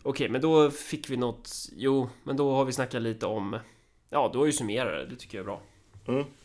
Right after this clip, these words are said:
Speaker 2: Ja,
Speaker 1: Ska vi,
Speaker 2: precis.
Speaker 1: finns det något mer vi behöver säga? Folk undrar ju vad vi är för jävla... Vad är det egentligen för fack man ska placera in oss i?
Speaker 2: Ja,
Speaker 1: Det är ju
Speaker 2: jag fick de frågorna massor med gånger igår också.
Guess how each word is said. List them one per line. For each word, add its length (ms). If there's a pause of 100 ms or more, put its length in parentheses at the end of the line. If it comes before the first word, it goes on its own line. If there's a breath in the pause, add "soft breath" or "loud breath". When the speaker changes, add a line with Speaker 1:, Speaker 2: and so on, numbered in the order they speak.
Speaker 2:
Ja, 120
Speaker 1:
Ska 120
vi, 220
Speaker 2:
precis. 580
Speaker 1:
finns 200
det 80
något 240
mer 200
vi 100
behöver 260
säga? 380 (680 soft breath)
Folk 440
undrar 320
ju 120
vad 200
vi 100
är 180
för 160
jävla... 540
Vad 260
är 200
det 100
egentligen 480
för 80
fack 560
man 140
ska 120
placera 460
in 240
oss 180
i? 140 (680 loud breath)
Speaker 2:
Ja, 320
Speaker 1:
Det 60
är 40
ju 60
Speaker 2:
jag 180
fick 180
de 140
frågorna 420
massor 280
med 80
gånger 240
igår 380
också. 460